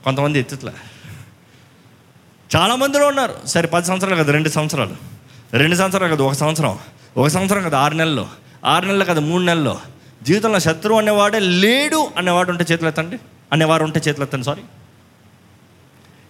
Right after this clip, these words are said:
శత్రువు అనేవారే లేరా? అనేక సార్లు మీ శత్రువు మీరు తెలుసుకోరు, అనేక సార్లు మీ శత్రువుని మీరు ఎరగరు. మనం అనుకుంటాం మనకు శత్రువే లేరు అనుకుంటాం, అంటే మీ శత్రువు భలే మాయ చేస్తున్నాడు అనమాట, జాగ్రత్త.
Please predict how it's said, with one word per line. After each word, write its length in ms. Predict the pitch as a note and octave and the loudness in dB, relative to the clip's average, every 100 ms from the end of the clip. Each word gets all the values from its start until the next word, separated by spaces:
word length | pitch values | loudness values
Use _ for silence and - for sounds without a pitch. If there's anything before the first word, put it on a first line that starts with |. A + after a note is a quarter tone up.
| - | -4
శత్రువు 280 | C#3+ F3+ F3 | -2 0 0
అనేవారే 280 | E3+ D#3+ | 2 2
లేరా? 260 | C#3+ B2+ C#3+ - - - - - - - - - - - - | 2 0 -2 -10 -20 -20 -20 -20 -20 -20 -20 -20 -20 -6 -2
అనేక 260 | F3+ G3 | 0 0
సార్లు 200 | F#3 F3+ | -2 -2
మీ 120 | D#3+ D3 | -2 0
శత్రువు 300 | D#3 F3 E3 | -2 0 -2
మీరు 140 | C#3 C3 - - | -2 -6 -18 -2
తెలుసుకోరు, 480 | C#3+ C#3+ - A#2+ F#2 F#2+ - - - - - - - - - - - - - - - - | -2 -2 -4 -4 -6 -14 -20 -20 -20 -20 -18 -14 -14 -14 -18 -20 -20 -20 -20 -20 -12 -2
అనేక 360 | E3 G#3+ A#3 A3+ | 0 2 0 0
సార్లు 360 | A3 G3 G3 | 0 0 0
మీ 160 | F3+ E3+ | 0 0
శత్రువుని 480 | E3+ E3 G3+ G3+ F#3 | 0 -4 -2 0 2
మీరు 280 | E3 D#3 | 2 2
ఎరగరు. 540 | C#3+ C3+ C#3+ E3+ D#3 B2 - - - - - - - D#3+ | 2 2 2 2 0 -4 -12 -20 -20 -20 -20 -20 -4 2
మనం 180 | G3 | 2
అనుకుంటాం 320 | G#3 A3+ A#3+ A3+ | 2 2 2 0
మనకు 160 | G#3 | 0
శత్రువే 760 | - F#3+ - G#3 G#3+ A3 A3+ A#3 | 0 -2 -2 -2 2 4 2 0
లేరు 240 | A3 G#3+ | -2 -2
అనుకుంటాం, 420 | G3+ F3+ F3 D#3 | -2 -2 -2 0
అంటే 260 | C#3 D#3+ F3 | 0 0 -2
మీ 240 | E3+ D#3+ | -2 -4
శత్రువు 360 | D#3 D#3 E3+ F#3 | -2 -4 -4 -2
భలే 200 | D3+ D#3+ | 0 0
మాయ 340 | D3+ D3 D#3 | 0 2 2
చేస్తున్నాడు 540 | E3+ D#3+ C#3 A#2 G2+ F2 | 0 -2 -2 -2 -2 -2
అనమాట, 200 | E2+ F2 | -2 -4
జాగ్రత్త. 460 | E2+ F#2+ G2+ - | 0 0 0 -4